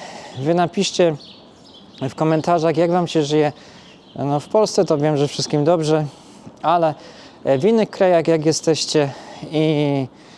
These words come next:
czy życie tam jest prostsze niż właśnie takiego, jak doznaliście w Polsce,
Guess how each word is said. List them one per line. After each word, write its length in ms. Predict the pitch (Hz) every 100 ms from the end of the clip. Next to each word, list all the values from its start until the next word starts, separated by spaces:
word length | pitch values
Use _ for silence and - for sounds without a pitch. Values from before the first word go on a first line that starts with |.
| -
czy 260 | - - 147
życie 300 | 156 156 156
tam 180 | 156 147
jest 180 | 131
prostsze 560 | - 165 175 - - 156
niż 260 | 143 123 -
właśnie 480 | 131 160 - 156 135 131 - - - -
takiego, 340 | 147 147 190 165
jak 160 | 147
doznaliście 800 | 139 127 147 139 - 139 131 127 -
w 60 | -
Polsce, 580 | - 226 202 - 185